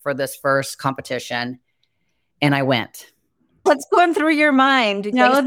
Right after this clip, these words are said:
Speaker 2: that everybody else had big teams and all of that?
Speaker 1: Kind of, but not really. I wasn't really sure. I'm, like, trying to get out of my comfort zone. I'm trying to do something. Like, I'm a big girl. Like, "Oh, okay, I'm doing all these things by myself." And,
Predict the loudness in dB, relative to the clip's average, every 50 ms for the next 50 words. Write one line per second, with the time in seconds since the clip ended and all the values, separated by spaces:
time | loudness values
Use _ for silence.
0 | 0 -2 -2 -2 -4 -6 -4 -4 -4 -2 -2 -2 0 2 2 2 2 0 0 -2
1 | -2 -2 -2 -2 -4 -6 -6 -6 -6 -10 -6 -4 -4 -2 -2 -2 -2 -2 -4 -4
2 | -6 -6 -6 -4 -2 0 0 2 2 2 0 0 0 2 2 2 2 0 0 -2
3 | -4 -8 -12 _ -4 0 0 2 2 2 2 2 2 2 2 0 0 2 4 4
4 | 4 2 2 2 0 2 2 0 0 0 2 2 2 2 0 0 0 2 4 4
5 | 4 2 0 -2 _ _ _ _ _ _ _ _ _ _ _ -4 -2 0 2 2
6 | 0 0 -2 -2 -2 0 0 2 0 2 2 2 0 0 -2 0 -4 -4 -2 -2
7 | -2 -2 0 0 2 2 4 4 2 2 0 -2 -4 -4 -4 -2 0 0 -2 -2
8 | -4 -6 -6 -2 -2 -2 -2 0 -2 0 0 0 0 0 -2 -2 -2 -2 -4 -2
9 | 0 0 2 4 4 4 4 2 0 -2 -2 -4 0 0 0 0 0 -2 -2 0
10 | 0 0 -2 -4 -4 -4 -2 0 2 2 2 0 -2 -6 -4 -4 -2 -2 -2 -2
11 | -2 -2 -2 -2 -4 -4 -2 -2 0 0 0 -2 -2 -4 -6 -6 -4 -4 -6